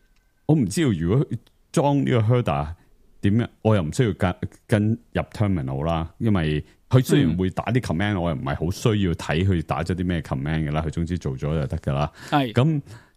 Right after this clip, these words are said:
Speaker 1: 我唔知我用唔用得着，但我真係有需要有個 workflow 係我寫完啲 code 要有人 review 下嘅，但係好似唔係好使要 header，就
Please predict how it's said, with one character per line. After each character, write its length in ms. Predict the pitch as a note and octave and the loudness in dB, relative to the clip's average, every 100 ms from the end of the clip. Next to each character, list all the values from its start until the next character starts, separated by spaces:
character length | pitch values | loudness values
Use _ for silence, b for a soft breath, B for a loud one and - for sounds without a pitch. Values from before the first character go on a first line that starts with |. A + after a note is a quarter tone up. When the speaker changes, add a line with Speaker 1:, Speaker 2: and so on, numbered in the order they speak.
| _ _ | _ _
Speaker 1:
我 140 | A2+ | 2
唔 160 | A2 F2 | 4 2
知 180 | F2+ C3+ | 2 2
我 140 | E2+ | 2
用 240 | F2+ F#2+ D2+ | 2 0 0
唔 220 | C#2+ D2 | -4 -2
用 200 | D#2+ D2 | -2 0
得 120 | G2 | 0
着， 160 | G#2 D#2+ | 0 0
但 160 | - - | 0 0
我 80 | - | -2
真 480 | - - E3+ E3 E3 | -4 -6 -2 2 2
係 200 | D3 G#2+ F#2 | 2 2 0
有 220 | E2 D#2 G2 | 0 0 0
需 300 | - C3 G#2 | 2 2 2
要 100 | F2+ | 2
有 160 | E2+ | 0
個 60 | F#2 | 0
workflow 520 | F#2+ G#2 - G2+ F#2+ | 0 0 0 0 0
係 300 | F2 D2+ D2 b b | 0 0 -2 b b
我 160 | - F#2+ | -2 0
寫 140 | - | 2
完 140 | A2 E2+ | 0 0
啲 80 | F#2+ | 0
code 220 | A2+ G2+ | 0 0
要 160 | F#2 E2 | 0 -2
有 140 | C#2+ - | -4 -2
人 280 | F2+ D2+ | -2 -2
review 440 | C2+ D2+ F#2+ G2+ F#2 | -2 0 2 2 0
下 180 | D2+ D2 | 0 0
嘅， 180 | D#2 D#2+ | 0 0
但 180 | D#2+ D2+ | -2 -2
係 20 | |
好 360 | - F#2+ C3 | -2 -2 0
似 560 | D3 - A#2+ G2+ G#2+ G#2+ - - - | -2 -4 0 2 2 -2 -8 -8 -2
唔 300 | E2+ D2+ D2+ | -2 0 0
係 240 | E2 E2 E2 | 0 0 0
好 160 | F#2+ | -2
使 240 | C3 F2 G#2+ | 0 0 0
要 100 | F#2+ | 0
header， 600 | F2+ G#2 G#2+ F#2+ B1 C#2 | 0 0 0 -2 -2 -4
就 180 | - | 0